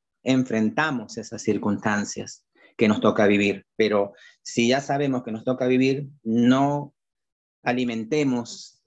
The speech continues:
el, la actitud de ser el director de la obra, sino ser conscientes de que solamente somos actores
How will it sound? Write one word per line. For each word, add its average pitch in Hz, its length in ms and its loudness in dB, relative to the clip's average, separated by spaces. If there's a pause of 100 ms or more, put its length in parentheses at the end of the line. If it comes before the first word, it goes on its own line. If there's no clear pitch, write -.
(100)
el, 110 680 2 (880)
la 120 120 2
actitud 139 440 2
de 139 100 2
ser 143 240 0
el 131 120 2
director 120 560 0
de 120 120 0
la 113 160 -2
obra, 127 360 -2
sino 117 680 -2
ser 139 280 0
conscientes 143 600 0
de 123 200 -4 (180)
que 107 100 -2
solamente 127 680 -2
somos 131 340 -2
actores 123 580 -4